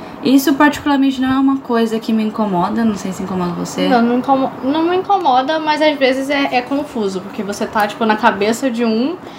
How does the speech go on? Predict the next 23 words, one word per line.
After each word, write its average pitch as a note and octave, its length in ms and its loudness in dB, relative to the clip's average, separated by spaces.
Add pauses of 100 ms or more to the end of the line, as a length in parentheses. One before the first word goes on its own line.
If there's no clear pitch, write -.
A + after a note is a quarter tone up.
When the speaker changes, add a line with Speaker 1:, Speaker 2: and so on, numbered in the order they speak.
(240)
Speaker 2:
em A#3 240 4
duas C4+ 380 2
páginas, B3+ 640 2
e C4+ 60 4
aí, A3+ 200 4
né, A#3 220 4
tipo, - 320 -8
na A3 120 4
seguinte A#3+ 680 0
já B3+ 140 4
é, A3+ 200 4
tipo, A#3+ 200 -2
outra A#3 260 2
pessoa, B3+ 720 2 (260)
Speaker 1:
<laughs> G#3 260 -4
Speaker 2:
e B3+ 200 -2
ele B3+ 320 4
não C4+ 220 4
necessariamente C#4+ 1200 0
é A#3 180 4
a A#3+ 60 4
pessoa B3+ 460 2
narrando. B3 680 0